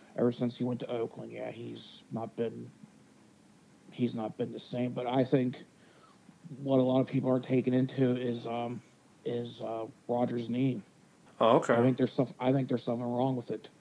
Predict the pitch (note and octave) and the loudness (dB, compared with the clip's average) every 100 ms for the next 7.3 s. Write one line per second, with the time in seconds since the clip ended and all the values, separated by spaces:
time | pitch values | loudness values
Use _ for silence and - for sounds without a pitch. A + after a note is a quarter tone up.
0 | - - - - B2+ C3+ B2+ - B2 - | -20 -20 -14 0 4 6 4 2 0 2
1 | C3+ D3 C3+ A#2+ B2+ B2+ B2+ A#2+ - B2+ | 2 4 4 2 0 -2 0 0 2 0
2 | B2 - B2 B2 A#2+ - - - - - | 0 -2 -2 0 -4 -8 -18 -20 -20 -20
3 | - - - B2+ - B2+ - B2 B2+ A#2+ | -20 -6 2 2 2 -6 -2 -2 0 0
4 | B2 C#3+ C3+ A2+ A2 - - - - - | 2 4 2 0 -6 -8 -20 -20 -20 -6
5 | B2 B2 B2 A#2+ B2 - B2 A#2+ - C#3 | -4 0 0 0 -4 0 0 2 4 4
6 | C3 B2+ C3 B2+ - B2 B2 B2+ C#3+ C3 | 4 2 2 -4 -4 -2 0 0 0 -2
7 | - - | -6 -10